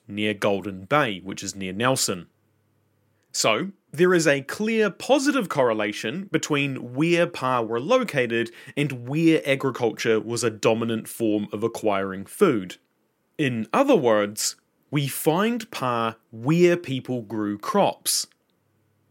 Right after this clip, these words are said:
But why? A major reason pā were built was to protect the kumara crop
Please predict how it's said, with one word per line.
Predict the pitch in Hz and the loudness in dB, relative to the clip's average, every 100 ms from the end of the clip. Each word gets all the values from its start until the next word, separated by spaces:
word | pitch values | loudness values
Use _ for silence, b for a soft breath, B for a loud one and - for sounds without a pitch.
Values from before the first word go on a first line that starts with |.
| _ _ _ | _ _ _
But | 165 175 - - - _ _ _ _ _ _ _ | 0 2 0 -4 -8 _ _ _ _ _ _ _
why? | 131 123 151 185 127 76 67 - _ _ _ _ _ _ _ _ _ _ _ _ _ - | -4 2 2 4 2 0 -6 -20 _ _ _ _ _ _ _ _ _ _ _ _ _ -2
A | 151 165 | 0 2
major | 170 233 214 233 | 2 2 0 0
reason | 170 160 135 123 120 | 2 2 0 -2 -4
pā | - - 117 113 | -6 -2 0 0
were | 107 107 | -2 -4
built | 101 196 165 - B B | -2 0 0 -2 B B
was | - 156 156 | 0 2 2
to | 185 | 0
protect | 220 - 117 101 - | 0 0 -2 -4 -10
the | 120 139 180 | -6 -4 -2
kumara | - 262 233 135 110 | -2 2 2 2 0
crop | - 90 - | -6 -10 -12